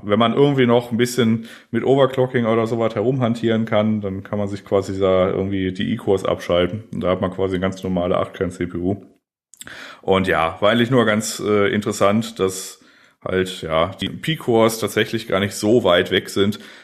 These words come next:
mit der einzigen Ausnahme, wenn man die halt tatsächlich volltritt, also irgendwas rendert oder so, dann wird's halt unangenehm von der Hitzeentwicklung, aber so im normalen Gaming-Betrieb oder irgendwie was wa-, mal eben kurz rendert oder so, das,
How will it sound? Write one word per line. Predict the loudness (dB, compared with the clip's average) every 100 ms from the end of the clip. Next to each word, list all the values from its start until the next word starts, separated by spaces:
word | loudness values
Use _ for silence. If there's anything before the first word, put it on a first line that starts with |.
| -6
mit | -2 0
der |
einzigen | 2 0 -2 0
Ausnahme, | 0 0 -2 0 0
wenn | 0
man | -2
die | -2
halt | 0 0
tatsächlich | -2 -6 -8 -8 -12
volltritt, | -14 -16 -12 0 2 2 2 0 0
also | -2 -4 -2
irgendwas | -2 -2 -4 -4 -2
rendert | 0 0 0
oder | -2 -2
so, | 0 0 2
dann | 0 -4
wird's | -2
halt | -2
unangenehm | -2 -2 -2 -2 -2
von | -2 -2
der | 0
Hitzeentwicklung, | -2 -4 -6 -6 -2 -2
aber | 0 -2 -2 -4 -8 -20 -16
so | -2 0
im |
normalen | 0 0 0 2
Gaming-Betrieb | 0 0 -2 -4 -4 -4 -2
oder | -2 0
irgendwie | 0 -2 -4
was | -2 -4 -2
wa-, | -4 -2
mal | -4 -2 0
eben | -2 -6
kurz | -4 -4 -4 -2
rendert | -4 -2 -4
oder | -4 -4 -4
so, | -2 -2
das, | -2 -10